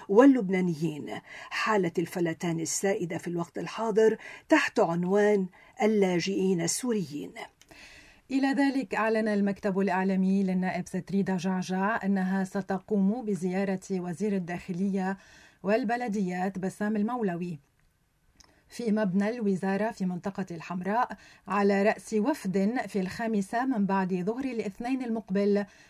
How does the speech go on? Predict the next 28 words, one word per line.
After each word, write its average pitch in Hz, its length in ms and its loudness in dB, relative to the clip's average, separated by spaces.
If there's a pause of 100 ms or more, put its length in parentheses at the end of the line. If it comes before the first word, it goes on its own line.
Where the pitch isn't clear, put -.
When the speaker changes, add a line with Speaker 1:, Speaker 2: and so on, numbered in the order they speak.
(140)
Speaker 2:
وسيكون 262 840 2
لها 190 400 2
تصريح 196 600 -2
بعد 180 480 -2
اللقاء. 196 500 -2 (800)
Speaker 1:
وتعليقًا 202 800 4
على 151 180 -2
الحوادث 180 580 0
المتنقلة، 170 840 -2
قال 170 360 0
مفتي 190 280 -2
الجمهورية 165 500 -2
الشيخ 170 400 -4
عبد 156 140 -6
اللطيف 160 420 -4
دريان 175 580 -2
العائد 165 640 -2
من 165 120 -4
السعودية: 160 840 -2 (480)
"ثقتنا 269 500 2
كبيرة 180 520 2
بالجيش 175 720 -2
والقضاء 165 680 -2
العادل 160 840 -2
لكشف 196 360 -4
ملابسات 160 800 -2
ما 160 220 -2
جرى 175 380 0